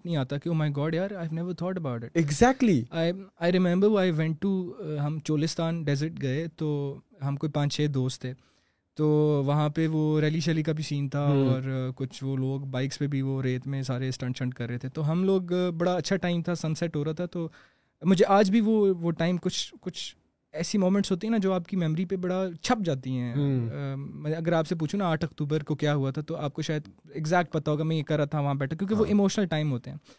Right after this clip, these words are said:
Speaker 1: تو وہ ہم لوگ تصویریں لے رہے، تو ایک مجھے ایسے محسوس ہوا کہ میری، میری جو پینٹ ہے اس کو پیچھے سے پکڑ کے نا کسی نے ایسے ایسے کھینچا ہے۔
Speaker 2: ہوں۔
Speaker 1: تو میں نے نیچے مڑ کے دیکھا تو بالکل ایک چھوٹا، آ، چھ سال کا بچہ، who was not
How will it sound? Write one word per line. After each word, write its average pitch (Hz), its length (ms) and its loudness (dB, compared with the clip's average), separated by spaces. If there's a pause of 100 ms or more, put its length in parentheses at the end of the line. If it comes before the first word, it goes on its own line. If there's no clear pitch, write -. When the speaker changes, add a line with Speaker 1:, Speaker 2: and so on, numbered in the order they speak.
(380)
Speaker 1:
تو 214 100 4
وہ 247 400 4 (600)
ہم 202 100 4
لوگ 214 100 4
تصویریں 185 460 2
لے 180 160 4
رہے، 180 60 2
تو 190 120 0
ایک 185 80 0 (800)
مجھے 160 320 0
ایسے 190 220 4
محسوس 208 440 4
ہوا 208 120 4
کہ 202 140 0
میری، 185 380 2
میری 175 300 -2
جو 170 180 0
پینٹ 170 320 -2
ہے 180 40 2
اس 180 120 -2
کو - 80 -4
پیچھے 160 220 -6
سے 165 100 -4
پکڑ 160 240 -2
کے 175 60 -4
نا 202 100 0
کسی 170 220 -6
نے 170 40 0
ایسے 151 140 -4
ایسے 151 140 -4
کھینچا 127 380 -4
ہے۔ 123 120 -6
Speaker 2:
ہوں۔ 113 380 -2 (140)
Speaker 1:
تو 165 80 -8
میں 175 100 2
نے 196 100 2
نیچے 190 220 2
مڑ 196 160 4
کے 185 100 2
دیکھا 180 240 0
تو 202 260 -2 (300)
بالکل 190 300 -2
ایک 196 140 0
چھوٹا، 190 480 2 (1120)
آ، 147 100 -10
چھ - 260 2
سال 185 180 2
کا 170 100 0
بچہ، 147 260 -2 (300)
who 175 260 -10
was 170 160 2
not 196 120 2